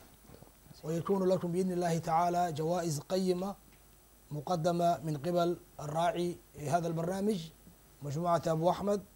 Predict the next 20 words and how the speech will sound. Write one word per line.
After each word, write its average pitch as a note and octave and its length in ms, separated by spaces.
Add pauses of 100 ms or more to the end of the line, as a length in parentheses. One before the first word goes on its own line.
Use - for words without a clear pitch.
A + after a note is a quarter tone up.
متجر E3 400
أوفر. C#3 280 (920)
معًا F3+ 460 (560)
بإذن F3+ 240
الله F3 240
تعالى E3 460
نبدأ، F#3 420 (680)
وعليكم F#3 680 (240)
أو D#3 120
على D#3+ 300 (120)
كلا F#3+ 140
الفريقين F3+ 680 (100)
احترام F3+ 520 (440)
استماع F3 440
الأسئلة، F3 480 (800)
ثم F#3+ 420
تسابق E3+ 560 (160)
نحو E3+ 340
قرع D3 600
الجرس، F#3 540